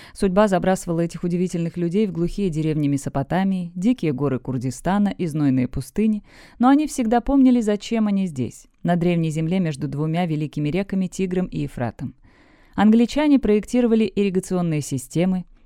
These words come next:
мирили враждующие племена, налаживали работу министерств и департаментов, осуществляли перепись населения. Они так и не дождались благодарности. Вскоре иракские политики заявили, что услуги британских чиновников незначительны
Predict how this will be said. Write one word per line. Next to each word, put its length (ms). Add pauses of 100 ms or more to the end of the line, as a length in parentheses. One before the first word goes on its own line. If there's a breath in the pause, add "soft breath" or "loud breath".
мирили 380
враждующие 640
племена, 540 (260 soft breath)
налаживали 540
работу 360
министерств 640
и 40
департаментов, 760 (160)
осуществляли 720
перепись 420
населения. 720 (440 soft breath)
Они 200
так 220
и 40
не 80
дождались 580
благодарности. 960 (420)
Вскоре 380
иракские 440
политики 420
заявили, 400
что 200
услуги 440
британских 560
чиновников 600
незначительны 840